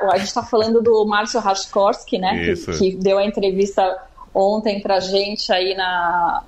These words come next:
Speaker 1: na rádio, eu adorei, ele ficou super feliz também, mas mesmo depois da entrevista, eu conversei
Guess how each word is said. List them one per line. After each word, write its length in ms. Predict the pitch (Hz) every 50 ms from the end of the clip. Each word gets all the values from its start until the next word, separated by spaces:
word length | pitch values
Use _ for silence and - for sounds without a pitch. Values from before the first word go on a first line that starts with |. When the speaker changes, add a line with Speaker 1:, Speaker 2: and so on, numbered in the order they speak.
| - -
Speaker 1:
na 280 | - 190 175 175 175 170
rádio, 560 | 165 175 175 175 190 220 233 254 226 214 196
eu 80 | 185
adorei, 640 | 190 185 190 202 202 196 185 185 196 208 220 233 214
ele 140 | 202 208 214
ficou 300 | - - - - 220 214
super 360 | - - 262 226 240 247 -
feliz 360 | - 240 214 220 208 208 208
também, 420 | - - 185 190 190 196 226 262 - - - - - - - -
mas 240 | 214 214 214 208
mesmo 360 | 226 226 233 262 294 294 277 277
depois 400 | 294 294 - 277 233 233 240 233
da 100 | 226 226
entrevista, 680 | 233 240 240 220 214 214 185 196 208 233 254 - - 254
eu 60 | 247
conversei 540 | - 262 240 202 220 226 226 - - 226